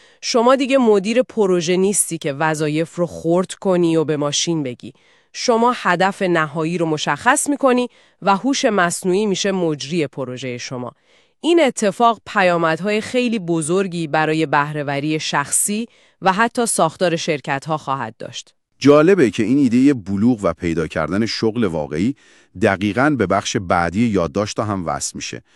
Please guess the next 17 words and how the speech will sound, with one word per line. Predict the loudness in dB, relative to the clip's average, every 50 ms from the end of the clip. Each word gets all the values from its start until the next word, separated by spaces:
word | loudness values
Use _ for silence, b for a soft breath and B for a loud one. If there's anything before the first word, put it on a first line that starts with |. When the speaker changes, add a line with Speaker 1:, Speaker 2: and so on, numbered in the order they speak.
| b b b b b b b
Speaker 2:
انگار | 2 4 4 6 4
این | 4
فقط | 2 0 -2 0 0 0 2
داستان | 4 4 4 4 2 0 0 0
هوش | 0 0 0 0 0
مصنوعی | 0 0 0 0 0 0 2 2
نیست، | 2 2 0 -2 -6 b b b b b
بلکه | 0 2 2 2 0
داستان | 0 2 0 0 0 0 0 0 0 -2
کل | -4 -2 0 0 0 0 -2 -2 -4
اکوسیستم | -4 -6 -6 -6 -6 -6 -6 -2 0 0 0
سرمایه‌گذاری | 0 0 0 0 0 0 0 -2 -2 -4 -4 -4 -4 -4 -4 -4
تو | -4 -4
منطقهٔ | -4 -2 -4 -4 -6 -6 -4 -2 -2
ما | 0 0 -2 -2
هم | -2 -4 -8
هست. | -8 -10 -12 -10 -10 -12 -12